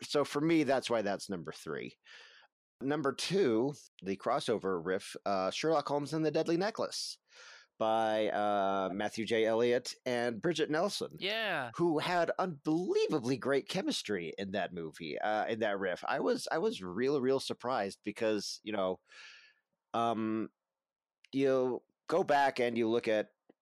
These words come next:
Speaker 1: Matthew's history with riff tracks. First, he started, we, we've talked about Matthew at length on this podcast. Uh, we're, we're both big Matthew J. Elliott fans. Hopefully he's listening. Hi, Matthew.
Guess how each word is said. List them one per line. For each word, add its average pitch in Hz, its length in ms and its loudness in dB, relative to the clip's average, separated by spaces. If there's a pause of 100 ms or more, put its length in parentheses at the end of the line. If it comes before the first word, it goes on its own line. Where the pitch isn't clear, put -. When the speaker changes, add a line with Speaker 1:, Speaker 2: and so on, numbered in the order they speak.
(120)
Speaker 1:
Matthew's 110 580 -2
history 104 340 0
with 95 240 -4
riff 98 160 -2
tracks. 98 320 -2
First, - 200 -6
he 98 80 -6
started, 101 400 0
we, 110 120 0
we've 110 180 -2
talked 123 260 0
about 101 220 0
Matthew 101 340 -4
at 87 180 -2
length 87 240 -6
on 76 100 -8
this 76 140 -14
podcast. - 520 -8 (460)
Uh, 104 140 -2
we're, 113 240 0
we're 113 160 0
both 117 380 -2
big 104 260 0
Matthew 98 320 -2
J. 95 180 0
Elliott 87 360 -2
fans. 117 420 0
Hopefully 104 320 -2
he's 98 220 -4
listening. 123 440 -2 (260)
Hi, 240 180 -2
Matthew. 214 460 0